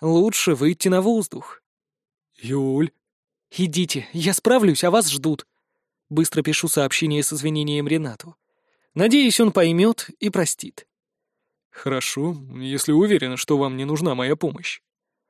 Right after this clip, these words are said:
Артемий коротко кивает и собирается уйти. «Постойте!» «Что?» Оборачивается. «Вот».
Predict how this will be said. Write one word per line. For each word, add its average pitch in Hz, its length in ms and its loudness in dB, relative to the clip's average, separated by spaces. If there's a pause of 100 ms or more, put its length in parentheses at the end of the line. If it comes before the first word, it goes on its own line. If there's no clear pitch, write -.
(220)
Артемий 285 460 2
коротко 220 380 2
кивает 196 460 2
и 254 40 2
собирается 147 640 0
уйти. 131 440 -6 (760)
«Постойте!» 190 500 2 (380)
«Что?» 135 360 -2 (480)
Оборачивается. - 920 -2 (720)
«Вот». 180 400 -4